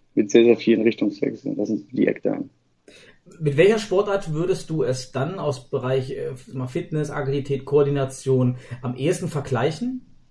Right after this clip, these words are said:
Speaker 1: Ja, das ist, äh, schon schwierig zu sagen. Also es ist natürlich vom, vom Feld her ähnlich wie im Basketball.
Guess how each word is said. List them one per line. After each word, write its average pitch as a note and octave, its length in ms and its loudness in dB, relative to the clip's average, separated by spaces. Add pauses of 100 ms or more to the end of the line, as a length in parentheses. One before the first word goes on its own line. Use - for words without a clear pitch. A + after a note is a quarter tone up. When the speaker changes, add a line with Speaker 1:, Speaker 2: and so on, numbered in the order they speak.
(1080)
Speaker 1:
Ja, A#2 80 8
das D3 120 10
ist, - 240 8
äh, D3 200 12
schon D#3 200 12
schwierig D#3+ 320 10
zu C#3 120 8
sagen. D3 320 12
Also B2+ 160 10
es B2 60 8
ist C3 40 4
natürlich C#3 460 8
vom, C3 240 10
vom C3+ 180 4
Feld D3 300 6
her C3 100 8
ähnlich C#3 240 2
wie C#3+ 60 4
im C3 100 2
Basketball. D#3+ 720 6